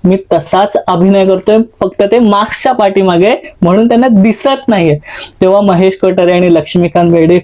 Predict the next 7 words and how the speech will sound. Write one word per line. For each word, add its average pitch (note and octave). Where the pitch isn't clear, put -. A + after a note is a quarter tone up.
खूप A#3+
हसले F#3
की G#3+
त्यांना F3
जो B3
हवाय F#3+
अभिनय F3